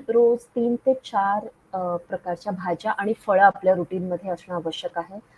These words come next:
आणि डाळी आणि कडधान्य असणं हे सुद्धा आवश्यक आहे. So, भाज्या, डाळी आणि कडधान्य हे जर का योग्य प्रमाणात आपल्या आहारात,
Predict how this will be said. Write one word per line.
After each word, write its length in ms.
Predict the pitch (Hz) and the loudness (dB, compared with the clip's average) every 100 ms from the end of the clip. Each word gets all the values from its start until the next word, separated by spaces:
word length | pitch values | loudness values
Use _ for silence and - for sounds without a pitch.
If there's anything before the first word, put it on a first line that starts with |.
| - _ | -20 _
आणि 460 | - 190 190 196 196 | -2 0 0 -2 -2
डाळी 420 | 180 185 180 196 226 | 4 6 6 6 4
आणि 160 | 214 240 | 4 4
कडधान्य 520 | 202 180 196 190 190 | 4 4 0 -6 -4
असणं 340 | 190 180 - 196 | -4 -6 -6 -10
हे 180 | 190 196 | -4 -4
सुद्धा 260 | 190 165 | -4 -4
आवश्यक 360 | 180 156 - - | -4 -4 -8 -12
आहे. 320 | 160 - _ _ _ _ 247 | -18 -18 _ _ _ _ 2
So, 80 | |
भाज्या, 480 | 208 214 202 196 247 | 4 4 2 6 6
डाळी 280 | 247 202 202 | 8 6 6
आणि 180 | 208 214 - | 2 0 2
कडधान्य 520 | 175 185 170 165 165 | 2 2 -4 -2 -4
हे 340 | 160 165 214 | -6 -2 0
जर 160 | 220 220 | 2 -2
का 140 | 220 | 0
योग्य 280 | 226 190 214 | -2 0 -2
प्रमाणात 360 | 208 196 196 196 | -2 -2 0 -2
आपल्या 260 | - 190 | 0 2
आहारात, 300 | 180 165 185 | 2 2 -2